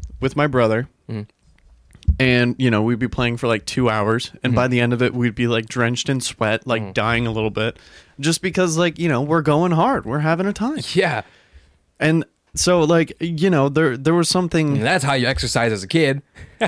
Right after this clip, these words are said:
Speaker 1: Right.
Speaker 2: Play some
Speaker 1: And
Speaker 2: fucking Wii Sports, bitch. <laughs> Or whatever the fuck that was. <laughs>
Speaker 1: Yeah. It, I mean,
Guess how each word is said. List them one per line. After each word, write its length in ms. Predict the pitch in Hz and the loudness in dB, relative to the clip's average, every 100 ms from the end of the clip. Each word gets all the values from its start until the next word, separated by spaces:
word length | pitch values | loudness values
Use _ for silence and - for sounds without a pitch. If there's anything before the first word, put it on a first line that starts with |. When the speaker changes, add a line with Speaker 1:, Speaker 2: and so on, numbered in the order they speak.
| - 170 - - | -4 -8 -10 -6
Speaker 1:
Right. 340 | 151 160 117 - | 0 2 2 0
Speaker 2:
Play 100 | 165 | -2
some 40 | |
Speaker 1:
And 80 | 156 | 0
Speaker 2:
fucking 260 | 180 165 156 | -4 -2 -4
Wii 140 | 170 | -2
Sports, 300 | 143 196 143 | 0 0 0
bitch. 680 | 156 180 160 127 202 196 175 | -2 -2 -4 -2 0 0 0
<laughs> 40 | |
Or 140 | 139 143 | 2 4
whatever 300 | 160 180 170 | 2 2 0
the 100 | 170 | 0
fuck 160 | 156 156 | -2 -4
that 140 | 175 | -4
was. 280 | 151 123 - _ | -2 -4 -6 _
<laughs> 80 | - | -2
Speaker 1:
Yeah. 320 | 147 135 - - - | 0 2 -2 -8 -2
It, 220 | 165 165 - - _ | 0 0 -4 -20 _
I 100 | 196 | -2
mean, 260 | 214 233 | 0 0